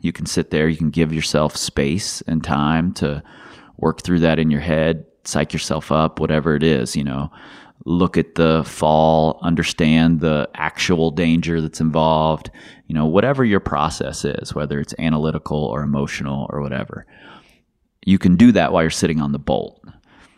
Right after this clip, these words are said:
And over time, you can probably learn to do that while you're at a stance. But not everybody is really good at processing all that at one time. So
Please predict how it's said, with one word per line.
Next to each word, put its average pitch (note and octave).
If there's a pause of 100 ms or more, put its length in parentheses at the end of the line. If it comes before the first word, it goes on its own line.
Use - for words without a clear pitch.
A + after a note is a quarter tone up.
(260)
And F#2+
over A2+
time, A2+
you A#2
can B2
probably D3
learn G#2+
to G#2+
do G#2+
that E2+
while E2+
you're E2
at D#2
a D#2
stance. - (720)
But -
not G2
everybody D#2+
is D2
really D#2+
good D2+
at -
processing C#2+
all C#2+
that C#2
at C#2+
one C#2
time. G1+ (140)
So C#2+